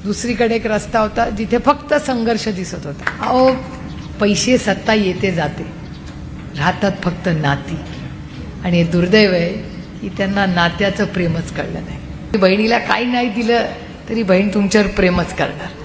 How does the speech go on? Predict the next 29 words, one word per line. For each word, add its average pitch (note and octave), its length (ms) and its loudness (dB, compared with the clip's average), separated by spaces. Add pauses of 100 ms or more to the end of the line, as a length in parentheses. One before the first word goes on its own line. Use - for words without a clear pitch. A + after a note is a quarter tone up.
(680)
आम्हाला G#3+ 280 4
आधी G#3 160 2
वाटायचं, G3+ 440 0
"आता E3+ 160 -4
कसं F#3 340 -6
चिन्ह G3 320 -4
पोचणार, E3+ 540 -8
कसं F#3 300 -6
चिन्ह F#3 320 -6
पोचणार?" E3+ 400 -8 (320)
लोक F#3+ 200 -2
आम्हाला A3 300 2
भीती A3+ 260 2
दाखवायचे, G3+ 400 0 (260)
"अहो, C#4 140 8
तुमचं C4+ 360 0
चिन्ह B3 240 2
पोचलंच B3+ 560 -2
नाही, A#3 160 0
अजून A3 320 -2
लोकांना A#3+ 420 0
कन्फ्युजन G3+ 640 -4
आहे." F3 80 -6 (460)
आम्हाला C4+ 320 0
व्यासपीठावरच्या B3+ 1000 2
लोकांना A#3+ 500 0
लक्षातच C4 720 2
आलं G3 300 0
नाही D#3+ 120 -4